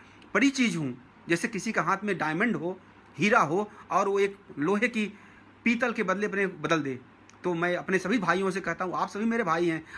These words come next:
आप सभी मेरे खून के हिस्से हैं, बस केवल अपनी अपनी सोच थोड़ी सी बदल गई है, उसको लाइए। और जो मैं कह रहा हूँ उसको यकीन पे तरह से, मेरी बात मत मानिए, जाइए उसको परखिए, देखिए, तौलिए और ये बात तय करिए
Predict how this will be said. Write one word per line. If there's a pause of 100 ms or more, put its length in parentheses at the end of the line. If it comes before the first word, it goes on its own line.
आप
सभी
मेरे (180)
खून
के
हिस्से
हैं, (260)
बस
केवल (380)
अपनी
अपनी
सोच
थोड़ी
सी
बदल
गई
है, (220)
उसको
लाइए। (180)
और
जो
मैं
कह
रहा
हूँ
उसको
यकीन
पे
तरह
से,
मेरी
बात
मत
मानिए,
जाइए (260)
उसको
परखिए, (340)
देखिए,
तौलिए (200)
और
ये
बात
तय
करिए